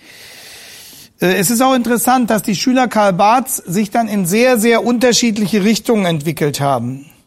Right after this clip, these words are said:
Äh, einige sind dann auch extrem, äh, politisierend geworden,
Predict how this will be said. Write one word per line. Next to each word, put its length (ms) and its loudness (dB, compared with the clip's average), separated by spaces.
Äh, 180 2
einige 420 2
sind 240 0
dann 160 0
auch 200 0
extrem, 920 0
äh, 320 0
politisierend 1120 0
geworden, 960 0